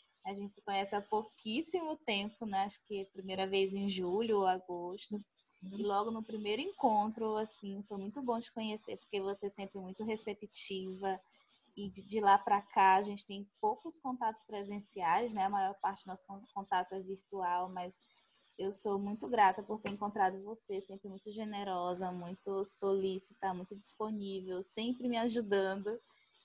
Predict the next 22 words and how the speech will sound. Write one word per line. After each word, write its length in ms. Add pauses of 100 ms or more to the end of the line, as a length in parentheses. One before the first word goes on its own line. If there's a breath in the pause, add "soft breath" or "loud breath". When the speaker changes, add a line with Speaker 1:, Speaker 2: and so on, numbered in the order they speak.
(160)
Speaker 1:
E 180
eu 100
quero 240
te 120
agradecer 600
aqui, 140
deixar 280
registrado 640
aqui 160
no 80
episódio, 600
que 80
eu 40
sou 180
muito 220
grata 260
por 180
ter 140
te 140
conhecido, 520
de 160
verdade. 600